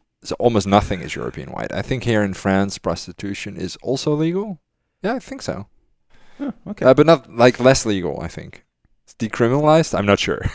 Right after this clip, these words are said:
Speaker 1: <laughs> It's, it's
Speaker 2: <laughs> Don't
Speaker 1: defi-
Speaker 2: ask, don't tell.
Speaker 1: it's definitely not as clear as in the Netherlands, where these people are just, you know, regular tax-paying citizens.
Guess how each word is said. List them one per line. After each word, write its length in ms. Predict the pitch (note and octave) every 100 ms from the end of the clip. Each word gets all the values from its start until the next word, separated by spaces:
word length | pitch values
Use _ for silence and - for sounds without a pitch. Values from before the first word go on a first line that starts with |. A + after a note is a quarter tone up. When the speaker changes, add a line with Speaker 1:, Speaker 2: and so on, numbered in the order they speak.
| - -
Speaker 1:
<laughs> 120 | D#3+ - - -
It's, 260 | - - - - - -
it's 160 | C#3+ -
Speaker 2:
<laughs> 0 |
Don't 260 | D#3 C#3+
Speaker 1:
defi- 40 | D3+
Speaker 2:
ask, 180 | C#3+ -
don't 220 | D3+ D3
tell. 240 | D#3 F#3 -
Speaker 1:
it's 180 | C3+ A#2+
definitely 400 | D3 - D3 C3+
not 160 | B2
as 120 | G#2+ -
clear 240 | A#2 G2
as 100 | F#2
in 100 | F#2+
the 60 | F2+
Netherlands, 460 | F2+ F2 E2+ E2
where 100 | G2+
these 140 | F2+ F2
people 400 | F#2+ - F2+ D#2+
are 140 | E2+
just, 340 | E2 E2+ - - - - - -
you 80 | G2+
know, 220 | F2 E2 E2 -
regular 320 | G2 F#2+ F#2
tax-paying 540 | F#2 F#2 F2+ - F2+ F2+
citizens. 520 | G2 D#2+ E2 -